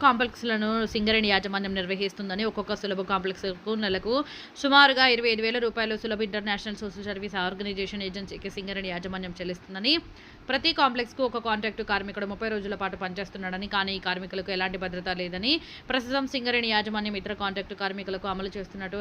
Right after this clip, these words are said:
హెచ్డిఎఫ్సి బ్యాంకు ద్వారా సులభ కాంప్లెక్స్లో పనిచేసే కాంట్రాక్టు కార్మికులకు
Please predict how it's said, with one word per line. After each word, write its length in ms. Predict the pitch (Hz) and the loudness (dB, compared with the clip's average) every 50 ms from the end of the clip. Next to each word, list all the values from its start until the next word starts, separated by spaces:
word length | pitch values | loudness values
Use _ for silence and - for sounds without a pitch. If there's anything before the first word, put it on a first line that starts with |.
| 196 196 | -4 -4
హెచ్డిఎఫ్సి 680 | 190 185 - 190 208 202 190 185 - - - 220 247 277 269 - - - - - - - - - 226 | -6 -6 -6 -4 -4 -4 -4 -4 -6 -8 -4 -2 -2 -2 -4 -6 -12 -16 -16 -18 -18 -14 0 6 8
బ్యాంకు 320 | 262 277 302 311 - 330 330 269 294 | 10 10 10 8 6 0 -4 -2 0
ద్వారా 260 | 269 247 233 233 233 233 226 - | 2 2 2 2 2 0 -2 -4
సులభ 200 | 240 233 214 233 226 233 | -4 -4 -4 -6 -6 -6
కాంప్లెక్స్లో 440 | 226 214 208 214 208 - 220 226 208 220 | -6 -6 -6 -6 -8 -8 -8 -6 -6 -4
పనిచేసే 320 | 208 208 208 208 185 220 202 - 202 | -6 -6 -8 -10 -8 -10 -8 -6 -6
కాంట్రాక్టు 420 | 202 196 196 208 202 190 - 214 208 - | -6 -4 -4 -6 -6 -6 -8 -8 -6 -4
కార్మికులకు 520 | 208 196 190 202 190 - 190 185 185 190 | -4 -4 -4 -6 -8 -6 -6 -6 -6 -8